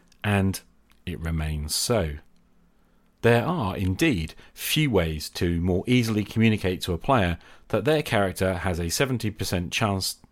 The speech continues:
than to say, "You have a seventy percent chance, roll seventy or less on D one hundred." As a person who runs games with newcomers,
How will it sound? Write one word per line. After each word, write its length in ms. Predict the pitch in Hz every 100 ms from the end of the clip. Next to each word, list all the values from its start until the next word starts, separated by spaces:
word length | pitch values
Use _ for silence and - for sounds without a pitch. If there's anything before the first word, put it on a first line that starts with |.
| _
than 180 | 92 92
to 100 | 101
say, 480 | - 190 90 87 - _ _ _ _ _ _
"You 160 | 107
have 340 | 139 139 117 - - -
a 80 | -
seventy 380 | - 87 80 101
percent 320 | - - 82
chance, 480 | - 123 104 95 - - - _
roll 300 | - 101 101
seventy 420 | 98 - 80 80 98
or 120 | 90
less 260 | 80 -
on 140 | 92 87
D 180 | 80 78
one 160 | 82
hundred." 520 | 85 120 110 107 - - - _ _ _ _ _ _ _ _ _ _ _ _ _
As 140 | 139 135
a 40 |
person 320 | 143 190 170
who 140 | 139 131
runs 420 | 117 143 139 120
games 460 | 117 123 123 117 -
with 180 | 90
newcomers, 640 | 95 175 170 113 87 85